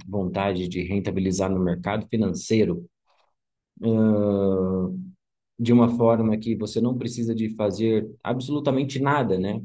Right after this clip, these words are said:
Realmente, né? Não é uma pegadinha, não, pessoal. <laughs> Até a pessoa pode pensar que é,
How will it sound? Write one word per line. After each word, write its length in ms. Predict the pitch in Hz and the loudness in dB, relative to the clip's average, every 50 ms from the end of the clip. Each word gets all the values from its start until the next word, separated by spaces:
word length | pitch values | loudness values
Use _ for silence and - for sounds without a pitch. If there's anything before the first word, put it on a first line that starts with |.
| - _ - | -12 _ -8
Realmente, 600 | 147 143 139 127 117 120 120 131 123 127 120 104 | -4 -2 0 2 2 2 0 0 -4 -6 -8 -10
né? 280 | 95 101 110 113 107 107 | -8 -8 -8 -6 -6 -6
Não 140 | 98 101 107 | -6 -4 0
é 40 | 113 | 0
uma 140 | 131 127 131 | 0 0 2
pegadinha, 540 | 139 139 131 139 127 113 120 131 131 120 104 | 2 4 4 4 4 4 4 4 4 4 2
não, 180 | 95 90 87 | 2 -2 -6
pessoal. 300 | - - - - - - - | -8 -10 -12 -12 -10 -8 -8
<laughs> 300 | 120 - - 147 135 139 | -8 -6 -4 -6 -6 -6
Até 140 | - 123 127 | -4 -4 -4
a 100 | 123 123 | -4 -6
pessoa 360 | - 120 117 - 117 113 117 | -8 -8 -4 0 0 0 2
pode 160 | - 117 117 117 | 4 2 2 4
pensar 380 | 120 113 107 107 - 120 117 | 2 0 0 2 2 0 0
que 220 | 117 - - 95 101 | 0 0 0 2 4
é, 260 | 104 113 - - | 4 4 2 0